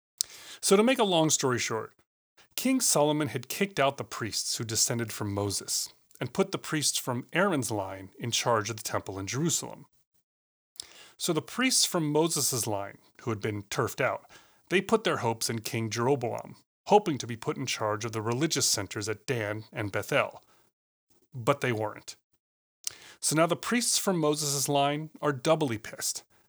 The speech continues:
They're mad at the priests from Aaron's line because they replaced them, and they're mad at Jeroboam for not putting them in charge in the new kingdom.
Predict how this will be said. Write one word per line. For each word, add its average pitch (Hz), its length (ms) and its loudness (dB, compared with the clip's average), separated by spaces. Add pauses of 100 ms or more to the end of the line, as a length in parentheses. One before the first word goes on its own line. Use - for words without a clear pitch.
(240)
They're 107 120 -2
mad 123 260 4
at 175 120 0
the 180 60 2
priests - 360 -2
from 123 240 -2
Aaron's 139 340 2
line 107 400 -6 (140)
because 107 240 -4
they 101 80 -8
replaced 98 480 -6
them, 156 240 0 (380)
and 156 120 2
they're 165 120 4
mad 160 240 4
at 151 80 -2
Jeroboam 135 760 2
for - 180 -4
not 165 360 0
putting 151 220 -2
them 131 120 -2
in 131 80 -2
charge 104 380 -2
in 123 80 -2
the 113 60 -4
new 95 180 -6
kingdom. - 500 -4